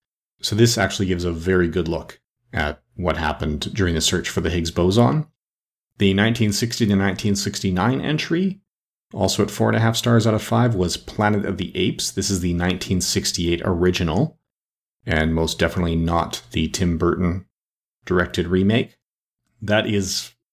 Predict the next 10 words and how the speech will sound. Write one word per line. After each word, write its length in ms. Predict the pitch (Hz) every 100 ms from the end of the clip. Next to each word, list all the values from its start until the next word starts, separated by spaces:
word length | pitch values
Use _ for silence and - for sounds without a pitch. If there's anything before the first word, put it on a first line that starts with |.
| _ -
one 160 | 95 92
of 140 | 80
the 80 | 87
sci-fi 500 | 85 95 87 85 80
classics, 800 | - 90 85 - - - - - _ _ _ _ _ _ -
I 80 | 90
would 200 | 82 -
say. 340 | - - - _ _ _ _ _ _ _ 269
It 160 | 101
just 340 | - 90 -